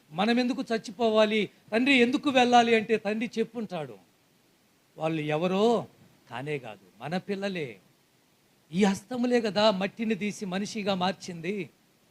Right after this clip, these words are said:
వాళ్ళకున్న రూపము మందే కదా, వారికున్న పోలిక మందే కదా అని తండ్రి అయిన దేవుడు చెప్పినప్పుడు, ఎవరు ప్రాణాన్ని త్యాగం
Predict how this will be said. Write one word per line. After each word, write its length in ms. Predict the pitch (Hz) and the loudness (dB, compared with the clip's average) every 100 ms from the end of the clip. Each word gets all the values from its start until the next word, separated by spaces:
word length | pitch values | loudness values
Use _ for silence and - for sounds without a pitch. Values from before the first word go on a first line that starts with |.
| _ _ _ _ _ _ _ _ _ _ _ _ _ _ _ _ 147 | _ _ _ _ _ _ _ _ _ _ _ _ _ _ _ _ 6
వాళ్ళకున్న 500 | 233 254 254 277 262 | 8 8 4 2 2
రూపము 480 | 220 247 247 233 | 2 2 2 2
మందే 380 | 220 180 208 254 | 2 2 2 0
కదా, 280 | 220 190 220 | 0 2 2
వారికున్న 480 | 214 214 226 254 254 | 4 2 2 0 0
పోలిక 460 | - 220 277 277 | 2 4 4 4
మందే 360 | 269 220 226 262 | 0 0 0 -2
కదా 480 | 208 180 247 247 170 _ _ _ _ _ _ _ _ _ _ _ _ _ _ - | -2 2 2 2 -2 _ _ _ _ _ _ _ _ _ _ _ _ _ _ 6
అని 260 | 311 339 | 8 10
తండ్రి 320 | - 262 294 | 6 4 6
అయిన 160 | 330 320 | 6 6
దేవుడు 360 | 262 285 277 254 | 6 6 4 2
చెప్పినప్పుడు, 720 | - 262 277 254 247 254 226 - - | -2 0 2 2 4 4 4 2 -12
ఎవరు 380 | 160 214 277 285 | 6 8 10 8
ప్రాణాన్ని 640 | 269 262 262 269 262 269 240 | 6 6 6 6 2 2 2
త్యాగం 640 | - _ - 233 262 269 | 0 _ 4 6 6 4